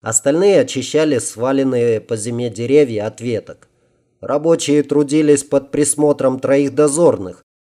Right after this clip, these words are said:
засевших на деревьях, где для этого соорудили площадки. Заслышав тревожный свист, Олег свистнул в ответ, а затем выдал витиеватую матерную руладу.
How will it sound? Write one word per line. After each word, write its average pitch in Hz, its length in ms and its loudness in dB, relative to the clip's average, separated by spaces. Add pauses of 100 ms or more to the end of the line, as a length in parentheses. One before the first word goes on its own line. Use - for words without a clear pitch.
(100)
засевших 131 680 -2
на 135 140 2
деревьях, 127 640 0 (240)
где 110 320 2
для 131 220 0
этого 135 340 2
соорудили 113 600 -4
площадки. 131 800 -4 (480)
Заслышав 131 760 2 (140)
тревожный 131 520 2
свист, 151 480 0 (480)
Олег 190 360 2
свистнул 110 600 -2
в 90 100 -8
ответ, 151 440 0
а 110 100 2
затем 139 500 2
выдал 165 580 4
витиеватую 135 1120 0
матерную 147 680 4
руладу. 110 760 -2